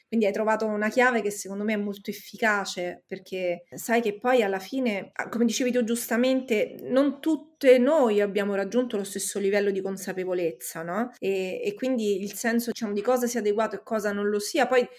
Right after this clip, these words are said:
dopo intacca quello che tu pensi di te, oltre che quello che gli altri pensano di te.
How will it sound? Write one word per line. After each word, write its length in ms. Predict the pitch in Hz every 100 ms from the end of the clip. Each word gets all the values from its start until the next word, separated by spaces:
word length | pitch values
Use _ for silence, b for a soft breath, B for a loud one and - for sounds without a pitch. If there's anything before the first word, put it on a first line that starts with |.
| B B
dopo 220 | - 262 233
intacca 540 | 208 202 190 - 208
quello 200 | 220 214
che 180 | 202 196
tu 200 | - 349
pensi 360 | 349 214 208 196
di 120 | 202
te, 180 | 208 190
oltre 300 | 185 185 185
che 200 | 185 185 _
quello 400 | - - 202 190
che 240 | 185 190 -
gli 120 | 202
altri 420 | 196 180 175 -
pensano 400 | 175 175 180 185 185
di 100 | 175
te. 180 | -